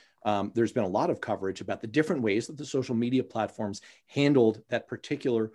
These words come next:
story, which I myself don't want to amplify too much. Suffice it to say, there's a lot of evidence that it was an intentional piece of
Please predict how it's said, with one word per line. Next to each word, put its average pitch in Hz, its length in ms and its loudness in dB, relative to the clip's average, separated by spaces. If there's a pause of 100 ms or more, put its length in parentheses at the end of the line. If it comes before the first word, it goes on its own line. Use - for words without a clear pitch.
(120)
story, 107 540 2
which 107 300 0 (200)
I 143 280 4 (200)
myself 120 440 -2
don't 139 180 0
want 113 140 2
to 107 100 -6
amplify 117 380 -2
too - 160 -4
much. 104 280 -2 (260)
Suffice 131 440 0
it 139 80 -6
to 120 100 -6
say, 107 380 -2 (180)
there's 156 200 2
a 220 40 -2
lot 208 200 2
of 117 100 2
evidence 104 420 0
that 101 220 -4
it 110 120 -6
was 101 300 -4 (360)
an 107 120 -4
intentional 110 840 -2 (160)
piece 113 280 -4
of 98 280 -4